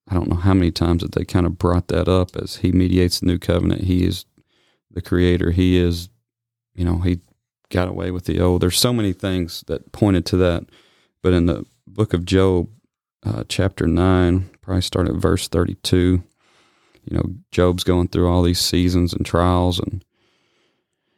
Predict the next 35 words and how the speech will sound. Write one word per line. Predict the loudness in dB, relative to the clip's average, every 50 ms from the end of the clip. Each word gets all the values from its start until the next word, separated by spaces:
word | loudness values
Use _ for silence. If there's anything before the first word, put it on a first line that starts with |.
| _ _ _ _ _ _ _ _
probably | -2 -2 0 0 -2 -6 -6
question, | -8 -2 0 0 0 0 0 0 2 2 2 2 0 -4 -10 _ _ _ _ -16 -6
questioning | -4 -4 -4 -4 -4 -2 0 0 0 0
God, | 0 -2 -2 -2 -2 -2 -4 -4 -8
questioning | -6 -2 -2 -2 -2 -2 -2 0 0 2 2
his | 0 0 -2 -2
life, | -2 0 0 2 0 0 -2 -4
and | -6 -4
questioning | 0 0 0 0 0 0 0 0 0 -2 -4 -8 _ _
probably | _ -4 0 0 2 2 2 2
everything. | 2 2 0 -4 -4 -4 -2 -2 -2 -2 -4 -4 -6 -14 -20 -20 _ _ _ _
Um, | -8 -6 -6 -6 -6 -6 -8 -8 -10 -14 _ _ _ _ _ _ _ _ _ _ _ _ _ -20 -20 -20 _ _ _ _ _ _
and | -8 -4 -4 -4
so | -2 0 0 0 2
just | 0 -2 -4 0
verse | 0 0 0 0 0
thirty-two, | 0 0 0 0 0 0 0 2
"God | 2 0 0 0 -4
is | -6 -4 -4
not | -4 -4 -4 -4
mortal | 0 0 2 2 2 2 2 2
like | 0 0 0 0
me, | 0 0 2 2 0
so | 0 0 0 0
I | 0 -2
cannot | 0 0 0 0 0 -2 0
argue | 0 0 0 0 0 -2
with | -2 -2 -2
him | -2 0 0 0
or | -2
take | -2 -4 -4 -4 -4 -2 -2
him | -2 -2 -2
to | -4
trial. | -4 -4 -4 -2 -2 -2 -4 -4 -6 _ -20 -20 _ _ _ _ _ _ _ _ _
If | -10 -10 -10